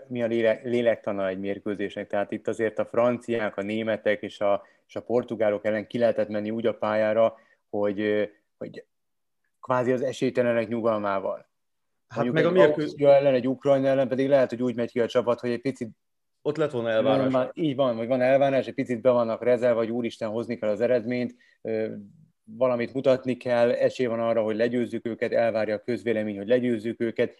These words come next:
Speaker 1: Senki nem várt el semmit tőlük. Nem azt mondom, hogy könnyű volt a dolguk, egyáltalán nem, és nem akarom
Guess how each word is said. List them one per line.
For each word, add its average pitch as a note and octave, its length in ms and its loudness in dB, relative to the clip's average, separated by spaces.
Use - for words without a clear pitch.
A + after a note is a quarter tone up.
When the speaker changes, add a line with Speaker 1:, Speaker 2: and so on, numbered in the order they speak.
Speaker 1:
Senki B2+ 320 -4
nem B2 140 -2
várt A#2 220 -2
el A#2 80 2
semmit A#2+ 480 -4
tőlük. F#2+ 400 -8
Nem C#3+ 180 0
azt C#3 180 2
mondom, A#2+ 240 -4
hogy A2 160 -6
könnyű A2 300 -4
volt G#2 220 -4
a G#2+ 40 -6
dolguk, G#2+ 220 -6
egyáltalán G#2+ 580 -2
nem, G2+ 200 -6
és G#2 120 -8
nem B2+ 120 -2
akarom A2+ 320 -4